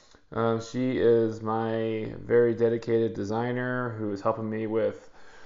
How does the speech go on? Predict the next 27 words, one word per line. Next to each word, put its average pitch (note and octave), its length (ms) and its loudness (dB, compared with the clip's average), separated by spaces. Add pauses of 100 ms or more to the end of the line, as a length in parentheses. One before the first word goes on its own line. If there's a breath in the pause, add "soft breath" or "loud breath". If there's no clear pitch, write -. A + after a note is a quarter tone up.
(180 loud breath)
uh, G2+ 240 2
a - 80 2
brand C#3+ 340 4
I'm D3 160 4
working C#3+ 300 0
on. C#3 380 -2 (920)
And G#2+ 560 -4
this A2 300 -6
brand A2 480 -2
has G2 340 -4
become G#2+ 680 -4 (960 loud breath)
my A#2 160 6
entire B2 360 10
existence A2+ 760 0 (360 loud breath)
recently. F#2+ 680 -4
You G#2 80 -8
know, G#2 160 -4
I've G#2 320 -4
really A2 220 0
dedicated G#2+ 400 -2
myself A2 680 0
to G#2 460 -2 (360 loud breath)
providing A2 800 0
sustainable G#2+ 800 -2
and F2 80 -4
ethical A2 1000 2
and G2 640 -8